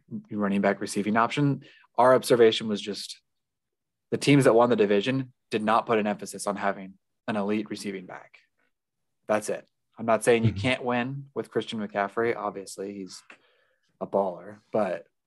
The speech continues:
Speaker 1: just our observation, right, Oliver? We're not hating against the
Speaker 2: Yeah.
Speaker 1: receiving backs.
Speaker 2: Mm-hmm. No,
Speaker 1: Yeah.
Speaker 2: you're spot on.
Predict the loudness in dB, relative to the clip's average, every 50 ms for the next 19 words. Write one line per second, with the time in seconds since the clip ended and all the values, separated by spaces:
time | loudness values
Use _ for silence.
0 | _ _ _ _ _ _ _ _ _ _ _ _ _ _ _ _ _ _ _ _
1 | _ _ _ _ _ _ -8 -2 2 4 6 6 6 4 4 0 -2 -2 -2 -4
2 | -6 -8 -14 -20 _ _ _ _ _ _ _ _ 0 2 4 4 4 4 4 2
3 | 2 0 0 2 2 4 4 4 2 2 2 2 2 0 -2 -4 -6 -6 -8 -8
4 | -8 -6 -4 -2 -2 0 -2 -2 -4 -4 -6 -8 -8 -6 -6 -6 -6 -8 -12 -16
5 | -18 -18 -20 _ _ _ _ -4 -2 -2 -2 -2 -4 -6 -8 _ _ _ _ _
6 | _ _ _ _ _ _ -4 -2 -2 -2 -4 _ -6 -2 0 0 0 0 -2 -2
7 | 0 0 0 0 0 -2 -4